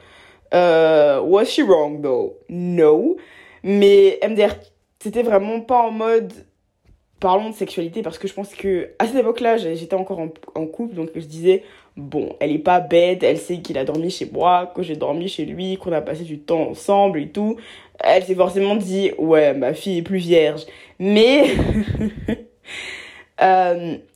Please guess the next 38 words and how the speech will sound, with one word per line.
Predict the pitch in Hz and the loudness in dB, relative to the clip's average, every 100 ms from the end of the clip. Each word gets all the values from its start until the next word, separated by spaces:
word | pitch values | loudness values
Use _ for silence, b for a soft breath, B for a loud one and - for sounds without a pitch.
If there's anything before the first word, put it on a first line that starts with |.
| - | -10
c'était | 196 214 | -4 -2
plus | 226 269 | -2 0
en | 254 | 0
mode, | 214 220 226 220 | 2 2 2 -2
fais | - - | -10 0
attention, | 208 196 196 196 - 190 | 2 2 -2 -8 -6 -8
tu | 190 - | -8 -6
vois. | 160 147 143 b b b b b | -2 -2 -2 b b b b b
Euh, | 175 170 170 | 2 4 2
c'était | 170 185 - 170 | 0 -8 -6 -6
pas | 170 208 | 2 2
en | 214 | 4
mode | 202 190 196 175 - 92 156 156 160 | 2 2 2 0 -10 -10 -10 -14 0
real | 202 208 | 2 4
conversation | 202 208 175 - 175 190 185 | 2 -2 -6 -4 -4 -2 -4
about | 175 160 - | -2 -4 -6
sexuality, | - - - 175 185 180 175 170 180 B B B | -16 -10 -4 0 0 -2 -6 -8 -10 B B B
about | - 175 175 175 170 | -4 2 4 4 0
genre | 160 165 156 143 135 156 - - _ _ _ _ _ _ _ _ _ _ _ | -2 2 4 4 2 -4 -12 -20 _ _ _ _ _ _ _ _ _ _ _
tous | - | -4
ces | 277 254 | 0 0
petits | 202 247 | -2 -8
trucs | 208 - 226 | -10 -8 -6
que | 226 | -4
t'es | 190 | -4
censé | 185 170 170 208 202 190 - | -4 -6 -2 4 4 4 -2
savoir, | - 175 156 165 185 202 | -6 -2 -2 2 2 2
qu'on | - | -2
est | 165 | -6
censé | 160 170 | -6 -10
te | 190 | -8
dire, | 156 156 180 208 | -10 -6 -6 -6
tu | - | -10
vois. | 151 170 | -4 -4
C'est | - | -4
juste | 170 190 | -8 -6
en | 160 | -2
mode, | 156 165 | 0 -2